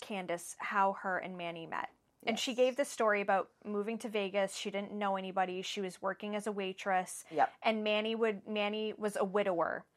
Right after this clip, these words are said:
Speaker 1: And his, you know, he would come into the diner that she worked in,
Speaker 2: And
Speaker 1: sit
Speaker 2: always just go straight to her
Speaker 1: straight to her
Speaker 2: table or her
Speaker 1: table,
Speaker 2: section or whatever,
Speaker 1: order
Speaker 2: yeah.
Speaker 1: the same thing. And then he got, he got lucky on a blackjack table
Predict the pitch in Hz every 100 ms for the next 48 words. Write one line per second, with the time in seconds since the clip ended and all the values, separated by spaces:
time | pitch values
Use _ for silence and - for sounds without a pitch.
0 | _ - _ _ 233 214 202 196 - 220
1 | 202 196 - - 220 208 - 226 208 -
2 | 233 233 226 - 226 208 196 202 202 196
3 | 202 196 175 - 208 180 180 175 196 175
4 | 175 175 - - 147 151 156 151 - 147
5 | - 151 - 147 143 143 143 135 139 262
6 | 277 285 277 294 262 233 - 226 220 220
7 | 170 131 139 127 131 127 127 240 247 240
8 | 220 226 247 220 240 247 220 208 208 202
9 | 208 - _ _ 233 226 214 202 208 214
10 | 233 - 226 220 208 214 208 247 240 247
11 | 226 202 202 214 202 - 202 185 180 175
12 | 165